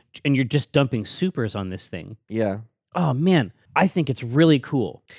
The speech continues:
Speaker 2: Yeah, I, I played a tiny bit of it and thought it was very cool.
Speaker 1: Um, yeah, yeah, yeah.
Speaker 2: I'd be fine doing a strip about it if there's something.
Speaker 1: Yeah, yeah. I mean, the main thing about it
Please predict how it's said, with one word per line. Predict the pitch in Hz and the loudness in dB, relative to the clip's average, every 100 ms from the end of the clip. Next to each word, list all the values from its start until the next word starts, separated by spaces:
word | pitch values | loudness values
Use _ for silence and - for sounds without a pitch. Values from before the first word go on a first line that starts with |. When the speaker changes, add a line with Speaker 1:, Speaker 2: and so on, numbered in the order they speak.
| - - | -20 2
Speaker 2:
Yeah, | 180 156 | 6 6
I, | 127 - 160 | 4 4 2
I | |
played | - 160 117 | 4 2 2
a | |
tiny | - 165 160 | 0 2 2
bit | 120 101 | 4 2
of | 104 | 0
it | |
and | 87 | -2
thought | 113 101 | 0 0
it | |
was | 98 101 | 0 -2
very | 104 98 | -2 -2
cool. | - 98 98 107 _ _ - | -2 -2 -2 -6 _ _ 0
Speaker 1:
Um, | 135 | 2
yeah, | 139 175 | 6 6
yeah, | 160 151 127 | 8 6 4
yeah. | 123 - | 0 -6
Speaker 2:
I'd | 120 | -8
be | 143 139 | -4 -4
fine | - 139 143 | 0 0 2
doing | 131 131 | 2 0
a | 110 | -2
strip | - 143 175 | -4 -4 -4
about | 107 101 101 | -2 -2 0
it | 101 | -2
if | - | -6
there's | 104 101 | -8 -8
something. | 117 - 104 104 113 - - | -10 -8 -10 -10 -12 -18 0
Speaker 1:
Yeah, | 151 135 | 4 6
yeah. | 135 120 | 6 4
I | |
mean, | 143 143 - - _ - | 2 0 -6 -20 _ 0
the | 135 | 4
main | 143 165 165 | 6 4 2
thing | 156 143 | 2 2
about | 117 120 127 120 | 2 4 4 4
it | 101 | -2